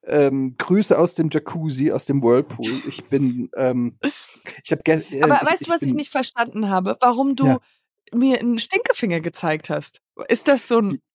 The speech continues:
Speaker 2: „Ich will cool sein“?
Speaker 1: Ja, das
Speaker 2: Was
Speaker 1: war
Speaker 2: ist das?
Speaker 1: ja, es, es ist ein bisschen „Ich will cool sein“. Also ich hab ja erst nur mich gefilmt und dann hab ich so rübergeschwenkt auf meinen Mittelfinger.
Speaker 2: <laughs> Ach so.
Speaker 1: Und es war so ein bisschen, weil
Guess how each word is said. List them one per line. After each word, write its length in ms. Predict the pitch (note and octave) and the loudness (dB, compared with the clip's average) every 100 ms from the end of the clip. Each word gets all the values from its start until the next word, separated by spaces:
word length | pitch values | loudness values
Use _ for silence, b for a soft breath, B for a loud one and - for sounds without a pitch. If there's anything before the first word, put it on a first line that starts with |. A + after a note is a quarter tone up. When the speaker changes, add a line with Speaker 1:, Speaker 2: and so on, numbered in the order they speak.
| _ - | _ -6
Speaker 2:
„Ich 180 | A3+ | -2
will 100 | A#3+ G3 A3 | -2 0 4
cool 180 | D#4 | 6
sein“? 120 | F#4 G#4+ | 6 6
Speaker 1:
Ja, 200 | A4 A4 | 4 2
das 100 | C#4 | -2
Speaker 2:
Was 120 | C#4 | -2
Speaker 1:
war 80 | F#3 | -2
Speaker 2:
ist 80 | |
das? 220 | C#4+ A#3+ - | 0 -2 -2
Speaker 1:
ja, 440 | C#3 B2+ C3 C#3+ | 0 2 4 4
es, 140 | C#3+ | 0
es 380 | - C#3+ - D3 | -6 -8 -4 -2
ist 160 | F#3+ - | -2 -2
ein 40 | |
bisschen 360 | F3 G3+ G3+ F3 | -2 -2 -4 -4
„Ich 140 | E3+ | -4
will 100 | E3+ D#3 | -4 -2
cool 120 | A3 | -4
sein“. 300 | G3+ G#3 F3+ B B B | 2 2 2 B B B
Also 180 | F3 E3+ | 2 4
ich 80 | |
hab 120 | A3+ A3+ | 2 4
ja 80 | |
erst 420 | F3 G#3 A#3 - G3 | 4 4 2 0 2
nur 140 | F#3+ | 4
mich 240 | G3 A#3+ | 4 0
gefilmt 340 | A#3 G#3+ A3+ G3+ | -8 -4 -2 -2
und 60 | |
dann 80 | F#3 | 0
hab 100 | F#3+ | 0
ich 80 | F3+ | 0
so 80 | F3+ | -2
rübergeschwenkt 1000 | D3 A#3 A#3 E3+ D#3+ - D#3 D3+ F3 - | 2 4 4 2 -4 -6 -2 -2 -4 -6
auf 240 | D3+ C3+ - | -8 -6 -2
meinen 180 | D#3+ | 0
Mittelfinger. 500 | F3+ A#3 G3+ D3 A2+ | 0 -2 -2 -2 0
Speaker 2:
<laughs> 60 | - | 0
Ach 120 | A#3+ | -2
so. 240 | - G3 F3 B B B B | -2 -8 -10 B B B B
Speaker 1:
Und 160 | D3 E3 | 2 2
es 140 | D#3+ | 4
war 160 | E3 F3+ | 4 6
so 80 | |
ein 100 | F#3 | 4
bisschen, 680 | D#3+ G3+ - G3+ F#3 F3 D#3+ _ _ _ _ - | 4 0 0 2 2 2 -4 _ _ _ _ 0
weil 480 | D3+ D#3 E3+ E3 | 4 6 4 2